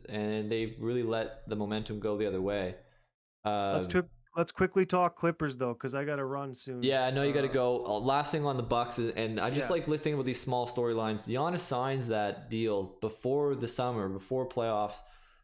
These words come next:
Speaker 1: Like, wh-, I don't know the stress of why not wait, see what happens in the playoffs. I, it makes me think, did the Bucks staff, and this is all speculation,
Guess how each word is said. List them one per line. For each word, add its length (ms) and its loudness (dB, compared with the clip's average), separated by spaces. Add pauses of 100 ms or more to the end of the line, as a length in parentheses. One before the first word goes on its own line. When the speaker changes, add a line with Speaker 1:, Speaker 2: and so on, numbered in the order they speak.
(160)
Speaker 1:
Like, 220 0
wh-, 420 -2
I 60 2
don't 100 0
know 140 0
the 100 0
stress 340 -2
of 100 0
why 200 2
not 240 -2
wait, 380 0 (220)
see 200 -4
what 140 0
happens 340 0
in 60 -6
the 80 -2
playoffs. 640 0 (460)
I, 80 0 (100)
it 160 2
makes 260 0
me 80 0
think, 380 -2
did 160 0
the 60 2
Bucks 340 -2
staff, 560 0
and 100 -2
this 120 0
is 100 0
all 460 2
speculation, 800 0